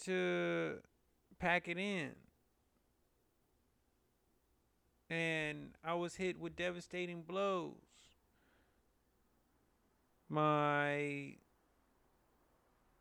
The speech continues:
graduation requirements aren't gonna be fulfilled for another couple weeks, just from scheduling purposes. And I wanted to curl up in a ball,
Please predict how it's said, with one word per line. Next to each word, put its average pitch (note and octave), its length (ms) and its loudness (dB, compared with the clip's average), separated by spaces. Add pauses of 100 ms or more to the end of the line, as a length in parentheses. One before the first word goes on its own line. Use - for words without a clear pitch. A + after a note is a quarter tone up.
(120)
graduation D3+ 720 0
requirements D#3+ 680 -4
aren't D#3+ 280 -4
gonna D#3+ 200 -4
be D#3+ 140 -8
fulfilled D#3+ 560 -4
for D3 160 -2
another D3 340 -2
couple D3+ 360 -4
weeks, - 760 -4
just C#3+ 240 0
from C#3+ 220 -4
scheduling D3 760 0
purposes. E3 840 -2 (2000)
And D#3 840 4 (2250)
I E3 60 2
wanted G3 280 6
to G#3 80 0
curl G#3 440 8
up G#3 220 4
in G#3 60 2
a G#3 40 4
ball, F3+ 560 6